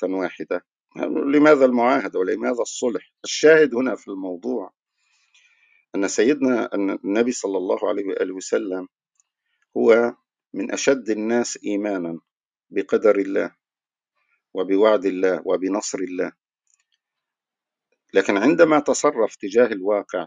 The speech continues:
تصرف إزاء هذا الواقع بحسب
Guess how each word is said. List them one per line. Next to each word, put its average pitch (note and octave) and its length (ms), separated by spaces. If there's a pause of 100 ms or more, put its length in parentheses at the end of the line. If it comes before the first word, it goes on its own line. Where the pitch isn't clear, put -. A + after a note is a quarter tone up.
تصرف A#2 600 (1400)
إزاء G#2 360
هذا A2 300
الواقع G#2 560 (120)
بحسب A#2 500